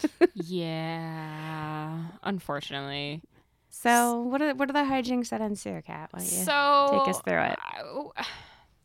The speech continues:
Speaker 1: I don't wanna go too in depth, but we kinda have to in order for you to understand what happens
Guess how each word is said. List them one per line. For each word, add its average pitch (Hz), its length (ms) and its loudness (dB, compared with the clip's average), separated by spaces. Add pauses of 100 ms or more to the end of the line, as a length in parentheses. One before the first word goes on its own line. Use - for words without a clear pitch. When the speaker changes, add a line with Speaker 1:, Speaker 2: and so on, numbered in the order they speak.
(580)
Speaker 1:
I 240 60 4
don't 311 120 6
wanna 381 160 4
go 359 160 4
too 233 280 0
in 220 260 0
depth, 185 380 -2 (100)
but 160 180 2
we 175 80 -2
kinda 175 240 -4
have 147 240 -2
to 165 100 -6
in 151 100 -2
order 151 140 -2
for 160 140 -8
you 151 60 -4
to 147 80 -2
understand 220 460 -6
what 320 100 -8
happens 359 380 -2